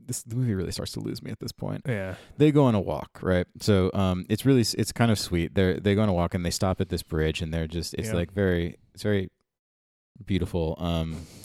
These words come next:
Speaker 1: and then he
Speaker 2: Very beautiful.
Speaker 1: he's gonna, he, I, I actually can't remember this part very well.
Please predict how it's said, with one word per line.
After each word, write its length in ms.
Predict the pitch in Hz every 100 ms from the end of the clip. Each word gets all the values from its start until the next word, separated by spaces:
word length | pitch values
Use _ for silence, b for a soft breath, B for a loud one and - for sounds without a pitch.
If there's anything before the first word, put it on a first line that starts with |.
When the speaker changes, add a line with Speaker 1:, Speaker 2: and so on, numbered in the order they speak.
| -
Speaker 1:
and 120 | 101
then 300 | 95 95 92 - 160
he 200 | 107 104
Speaker 2:
Very 380 | 156 143 127 120 - 160
beautiful. 520 | 151 131 107 113 123
Speaker 1:
he's 220 | 123 120
gonna, 260 | 131 120 110
he, 220 | - 120 - - -
I, 140 | 131
I 240 | 101 107 -
actually 240 | 98 - -
can't 200 | - -
remember 300 | - - -
this 100 | -
part 180 | - -
very 180 | _ - -
well. 220 | _ _